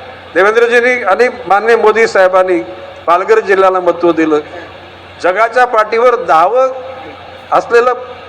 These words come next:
बंदर हे पालघर जिल्ह्याला दिलं. पालघर जिल्ह्यामध्ये पुढचं विमानतळ होणार आहे.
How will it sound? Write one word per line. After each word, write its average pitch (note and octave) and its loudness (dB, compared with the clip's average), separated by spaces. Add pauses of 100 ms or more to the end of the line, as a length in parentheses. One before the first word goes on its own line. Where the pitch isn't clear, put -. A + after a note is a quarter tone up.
(300)
बंदर G#3 0 (1500)
हे G#3 2
पालघर A3 2
जिल्ह्याला F3 0
दिलं. A2 -10 (1300)
पालघर G#3 2
जिल्ह्यामध्ये A3 2 (760)
पुढचं G#3 2
विमानतळ A3+ 0
होणार D#3 0
आहे. B2 -4